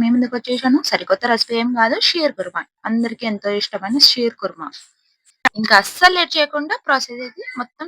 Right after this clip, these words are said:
చూసేయండి, డీటెయిల్ గా ఉంటుంది. నేనైతే ఒక ప్యాకెట్ సేమియా అయితే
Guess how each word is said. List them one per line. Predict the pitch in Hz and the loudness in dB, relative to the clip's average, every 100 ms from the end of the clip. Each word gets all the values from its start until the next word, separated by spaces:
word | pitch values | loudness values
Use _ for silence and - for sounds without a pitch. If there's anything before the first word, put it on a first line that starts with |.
| 359 | -10
చూసేయండి, | 247 220 202 262 240 | -8 -8 -8 -8 -6
డీటెయిల్ | 220 208 190 220 | -4 -4 -4 -4
గా | |
ఉంటుంది. | 226 180 170 156 _ _ _ - - _ - - _ - | -6 -8 -20 -20 _ _ _ -20 -20 _ -20 -20 _ -8
నేనైతే | 196 220 233 233 254 | 0 4 2 2 -4
ఒక | 269 254 | -4 0
ప్యాకెట్ | 226 233 - - | 0 0 -20 -10
సేమియా | 208 202 220 214 | -8 -4 -4 -4
అయితే | 240 | -6